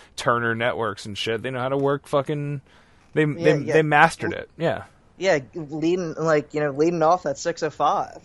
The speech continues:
Speaker 1: Yeah, there's a, there's something really valid to figuring out how to work,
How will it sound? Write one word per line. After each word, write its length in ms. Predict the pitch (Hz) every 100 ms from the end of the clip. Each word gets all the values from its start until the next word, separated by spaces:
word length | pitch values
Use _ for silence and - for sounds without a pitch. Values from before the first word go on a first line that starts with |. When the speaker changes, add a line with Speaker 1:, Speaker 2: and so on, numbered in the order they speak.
| _
Speaker 1:
Yeah, 300 | 220 127 92
there's 260 | 131 151
a, 140 | 156 147
there's 160 | 135 135
something 300 | 175 165 139
really 260 | 127 120
valid 420 | 113 107 107 104
to 120 | 104 101
figuring 360 | 117 98 104
out 200 | 98 85
how 100 | 98
to 100 | 98
work, 420 | 95 95 92 82